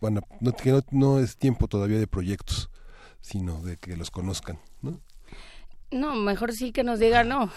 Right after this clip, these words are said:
Speaker 2: <laughs> ¿para qué los conocemos? Mejor que nos digan qué quieren hacer y qué van a hacer por la reconstrucción de esta y de muchas otras ciudades en la República. Ya nos dijo Miguel Ángel Gemirán que él, si se va a contar, se va a contar en San Francisco, California o en Estocolmo.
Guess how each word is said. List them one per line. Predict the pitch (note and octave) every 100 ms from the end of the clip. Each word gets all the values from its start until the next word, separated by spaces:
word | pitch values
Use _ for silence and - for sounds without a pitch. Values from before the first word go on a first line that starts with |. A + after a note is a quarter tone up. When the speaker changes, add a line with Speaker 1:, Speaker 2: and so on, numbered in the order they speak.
| -
Speaker 2:
<laughs> | G#3+
¿para | E3
qué | -
los | A#3+ F#3
conocemos? | G#3+ G#3 G3+ A#3+
Mejor | F#3+ F3 G3+
que | G#3+
nos | G3
digan | G3 G3+
qué | G3 F#3
quieren | G3+ F3+
hacer | F3+ E3 E3
y | G3
qué | -
van | A#3+ A#3+
a |
hacer | F3 G#3 - - - -
por | -
la | G#3
reconstrucción | F#3+ F#3+ F#3 F3+ D3+ A3 A#3+
de | A3
esta | F#3 G3
y | G3
de | F#3 F#3
muchas | F#3+ G3 F#3+ G3+
otras | F#3 G3 F#3
ciudades | - F#3 F#3 F#3+ - - - - - -
en | A3+ G3+
la | G#3
República. | G#3+ G#3 C4 B3+ B3 A#3+
Ya | B3
nos | C4+
dijo | A#3+ - A#3
Miguel | A3+ A3+
Ángel | A#3 A#3+
Gemirán | A3 A#3 A3 A3+ A#3
que | - G3+ G3+
él, | G#3
si | G3 G3+
se | F3+
va | F#3+
a | G3+
contar, | A3+ G3+ C4+ A#3+
se | G#3+
va |
a | G#3+
contar | G#3 G3 G3
en | G3+ G3+ G#3 - - - -
San | - F#3+
Francisco, | F3 G3 F#3+ C4 A#3+ - A3
California | G3+ F#3+ G#3 A3 A3+ G#3+
o | G#3+ F#3+
en | F#3+
Estocolmo. | F#3 E3 - - F3 E3 D#3+